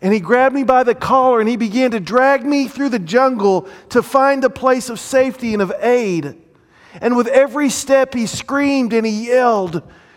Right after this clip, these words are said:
because of the intense pain. And I said, "Leave me here. Leave me to die. Save yourself." And my friend wouldn't have anything with it. He dragged me through the jungle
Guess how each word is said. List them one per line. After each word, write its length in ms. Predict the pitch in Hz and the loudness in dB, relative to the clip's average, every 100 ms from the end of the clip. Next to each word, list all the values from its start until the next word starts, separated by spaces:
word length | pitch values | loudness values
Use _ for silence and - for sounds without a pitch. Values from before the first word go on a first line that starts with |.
| _ | _
because 380 | - 202 262 247 | -10 0 0 0
of 80 | 240 | -2
the 160 | 254 240 | -4 -4
intense 460 | 226 262 233 - | -4 -6 -8 -12
pain. 520 | - 247 254 226 196 - - - | -4 0 2 2 -2 -6 -16 0
And 140 | 240 | 0
I 80 | 247 | 0
said, 320 | - 269 233 | 2 0 2
"Leave 280 | 277 311 247 | 2 2 0
me 220 | 262 294 | -2 -2
here. 500 | 214 - 285 262 208 | -4 -2 2 4 2
Leave 240 | 220 302 | 2 -2
me 200 | 277 294 | -2 -2
to 100 | 247 | -4
die. 480 | 233 262 240 226 180 - - - _ | 0 2 4 4 0 -6 -20 -20 _
Save 540 | - - 262 247 262 214 | -18 -6 0 0 0 -6
yourself." 960 | 247 - - 240 214 170 156 - - _ _ _ _ _ _ _ _ _ _ _ _ _ _ _ _ _ _ _ _ - | -8 -10 -6 0 2 2 -4 -14 -20 _ _ _ _ _ _ _ _ _ _ _ _ _ _ _ _ _ _ _ _ -20
And 140 | 147 147 | -12 -6
my 140 | 151 | -6
friend 720 | 143 185 196 190 170 151 151 | -8 -6 -4 -2 -4 -6 -8
wouldn't 280 | 151 156 139 | -8 -8 -8
have 240 | 156 151 | -8 -6
anything 400 | 165 151 165 156 | -8 -10 -10 -8
with 160 | 156 151 | -8 -8
it. 80 | 139 | -10
He 160 | 151 | -10
dragged 460 | 143 143 170 170 156 | -14 -10 -4 -4 -4
me 400 | 165 160 160 165 _ _ _ _ _ _ _ - - _ _ _ _ _ _ _ _ _ _ _ | -8 -8 -10 -14 _ _ _ _ _ _ _ -20 -20 _ _ _ _ _ _ _ _ _ _ _
through 140 | 147 | -12
the 100 | 139 | -12
jungle 640 | 139 147 143 127 123 120 | -8 -6 -6 -8 -12 -14